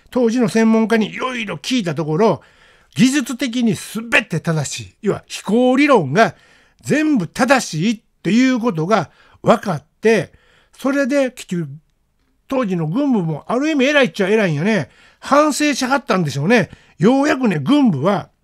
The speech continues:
中八の研究をですね、評価して、大正十一年、千九百二十二年に、中八を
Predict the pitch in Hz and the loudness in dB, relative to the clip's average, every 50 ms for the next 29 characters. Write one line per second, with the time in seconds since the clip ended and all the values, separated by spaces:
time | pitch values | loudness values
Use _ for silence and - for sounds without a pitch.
0 | _ _ _ _ _ _ _ _ _ _ _ _ _ _ _ _ _ _ - - | _ _ _ _ _ _ _ _ _ _ _ _ _ _ _ _ _ _ -4 -2
1 | 269 277 277 220 247 254 - 254 247 262 247 202 151 - - _ _ _ - 262 | 0 0 0 -2 -2 -2 -2 -2 0 2 2 0 0 -4 -8 _ _ _ 0 2
2 | 277 269 220 - - 240 247 247 240 240 233 185 143 107 143 160 165 139 - - | 2 2 0 0 -2 -2 0 0 0 0 0 -2 -2 -4 -4 -4 -4 -6 -8 -12
3 | _ _ _ - - 294 285 254 180 - 139 - - - - 196 165 131 - _ | _ _ _ -2 2 2 2 2 0 -2 -8 -10 -6 -4 -2 -2 -2 -2 -6 _
4 | _ _ _ - 226 254 269 240 - 254 254 247 202 190 262 277 277 269 233 - | _ _ _ 0 2 2 2 2 0 0 0 0 0 0 0 0 0 0 0 0
5 | 226 202 175 147 113 - _ _ _ _ _ _ - - 202 208 208 170 - 262 | 0 -2 -2 -2 -6 -10 _ _ _ _ _ _ -4 0 0 0 0 0 0 0
6 | 269 254 196 196 180 160 160 185 254 240 233 233 196 165 160 170 190 196 190 202 | 2 2 0 0 -2 0 2 2 4 4 4 2 2 2 2 2 0 0 0 0
7 | 240 285 302 269 - - _ _ _ _ _ _ _ _ _ _ - 214 233 247 | 0 2 2 2 0 -2 _ _ _ _ _ _ _ _ _ _ -4 0 0 0
8 | 240 185 208 226 - - 196 220 262 277 208 - - | 0 0 -2 -4 -4 -4 -4 -2 0 0 0 0 -4